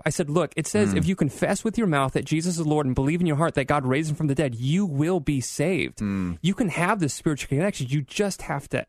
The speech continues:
Speaker 1: ask for it."
Speaker 2: Wow.
Speaker 1: And he's like, "Okay, I guess I could do it again."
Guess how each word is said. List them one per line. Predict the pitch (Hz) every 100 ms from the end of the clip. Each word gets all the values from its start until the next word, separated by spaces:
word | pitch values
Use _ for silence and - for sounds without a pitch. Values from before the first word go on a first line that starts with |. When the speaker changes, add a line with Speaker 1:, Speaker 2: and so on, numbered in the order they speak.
| _
Speaker 1:
ask | 131 156 196 - -
for | - 123 -
it." | - -
Speaker 2:
Wow. | 98 90 - -
Speaker 1:
And |
he's | 143 127
like, | 101 85 - - -
"Okay, | 147 165 135
I | 120
guess | 143 139
I | 123
could | 117
do | 123
it | 117
again." | 113 120